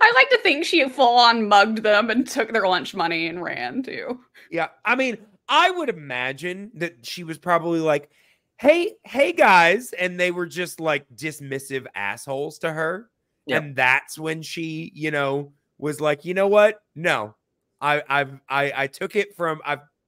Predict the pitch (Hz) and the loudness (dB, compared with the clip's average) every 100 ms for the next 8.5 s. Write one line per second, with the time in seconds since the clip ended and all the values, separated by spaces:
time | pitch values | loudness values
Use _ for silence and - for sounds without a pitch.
0 | _ _ 135 135 165 185 160 160 151 165 | _ _ -10 -8 -10 -12 -12 -8 -6 0
1 | 226 233 240 - _ - 131 - - 131 | 0 2 0 -4 _ -10 -10 -10 -4 -2
2 | 127 123 120 - 180 170 - 160 - 151 | 0 -2 -8 -10 -10 -10 -8 -10 -2 0
3 | 151 151 156 143 135 131 123 - - 175 | 0 -2 -8 -10 -10 -8 -8 -12 -4 0
4 | 180 185 175 175 - _ _ 156 160 104 | 0 -2 -4 -6 -10 _ _ -2 0 0
5 | 101 _ 165 160 151 131 120 110 85 82 | -6 _ -6 -2 -2 -2 -8 -8 -12 -16
6 | _ - - _ _ _ _ _ 123 143 | _ -20 -20 _ _ _ _ _ -2 0
7 | 160 359 302 277 208 247 233 196 226 165 | 0 2 4 4 2 0 -2 -4 -2 0
8 | 156 151 127 98 | 0 -4 -6 -6